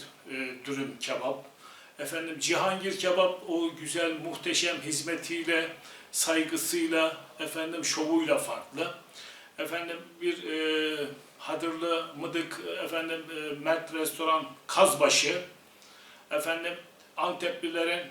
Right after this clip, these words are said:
mercan kebap, şaşlı, şaşlık özel bir kebap. Cidden herkesin yemesini tavsiye ederim.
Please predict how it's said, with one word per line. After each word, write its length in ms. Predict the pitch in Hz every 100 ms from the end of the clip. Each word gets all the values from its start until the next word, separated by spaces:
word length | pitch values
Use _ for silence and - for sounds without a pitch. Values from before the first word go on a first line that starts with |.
| 127
mercan 540 | 143 165 - 160 165
kebap, 400 | - 165 170 - -
şaşlı, 760 | - 151 143 143 165 180 131 110
şaşlık 480 | - - - - -
özel 300 | 175 226 -
bir 80 | -
kebap. 400 | 165 180 196 - - - - - -
Cidden 360 | 180 - 185
herkesin 460 | 190 190 190 175 185
yemesini 500 | 180 180 165 185 -
tavsiye 420 | 175 170 - 190
ederim. 320 | 180 147 117